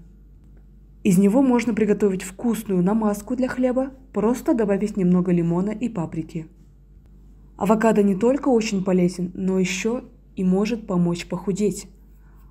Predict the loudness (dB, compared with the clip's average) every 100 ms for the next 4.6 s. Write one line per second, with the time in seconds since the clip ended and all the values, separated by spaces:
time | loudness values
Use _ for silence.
0 | -16 -4 0 2 2 4 2 2 0 -2
1 | -6 -6 -2 -2 0 0 0 -2 -2 -4
2 | -4 -6 -4 -2 0 0 2 2 0 -6
3 | -8 -6 -6 -6 -8 -4 -4 -2 -2 0
4 | 0 0 0 0 -2 -4